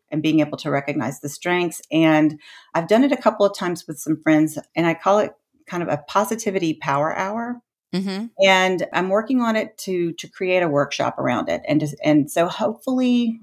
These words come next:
Speaker 1: I don't know, maybe by the summer, I'll have some of those details laid out on how that will work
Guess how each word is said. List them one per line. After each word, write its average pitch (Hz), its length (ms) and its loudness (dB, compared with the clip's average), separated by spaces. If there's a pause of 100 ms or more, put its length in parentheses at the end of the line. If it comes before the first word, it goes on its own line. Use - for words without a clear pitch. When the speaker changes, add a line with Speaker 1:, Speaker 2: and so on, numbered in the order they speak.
(180)
Speaker 1:
I 170 80 -6
don't 175 120 0
know, 160 60 4
maybe 185 260 2
by 185 180 4
the 175 100 -2
summer, 170 460 2
I'll 139 160 2
have 160 280 -2
some - 160 0
of 151 60 2
those 147 200 0
details 143 520 -2 (500)
laid 160 300 6
out 135 440 4
on 147 180 2
how 147 160 2
that 143 180 0
will 139 160 0
work 139 320 2